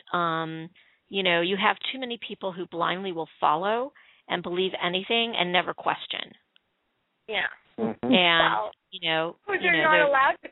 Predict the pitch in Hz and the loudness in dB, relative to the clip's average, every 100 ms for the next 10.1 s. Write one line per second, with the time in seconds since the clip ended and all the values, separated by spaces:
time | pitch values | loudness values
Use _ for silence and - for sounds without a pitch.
0 | - 226 202 - _ 190 180 170 262 302 | -4 0 0 -2 _ -12 -12 -14 -12 -10
1 | 190 - - _ _ _ _ - 214 208 | -10 -14 -20 _ _ _ _ -16 -14 -12
2 | 202 196 185 196 226 - - _ _ _ | -8 -10 -2 2 2 0 -8 _ _ _
3 | _ - 196 202 262 247 247 269 302 320 | _ -16 -10 0 4 4 2 0 2 2
4 | 262 247 208 208 196 - 208 208 214 202 | 0 0 0 0 -2 -4 -8 -6 -6 -4
5 | 196 196 190 196 180 220 202 180 175 - | -2 -2 -2 -8 -10 -12 -10 -8 -8 -10
6 | 196 202 196 185 180 180 180 - - - | -12 -10 -8 -6 -6 -6 -8 -12 -20 -20
7 | - 190 - 196 - 190 - 190 - 175 | -10 -8 -6 -6 0 0 0 -12 -8 -8
8 | - 180 180 226 175 170 170 180 - - | -4 -6 0 -2 -2 -2 0 0 -2 -6
9 | 175 165 165 170 - 147 - 185 190 156 | -4 -4 -4 -6 -6 -8 -2 0 2 0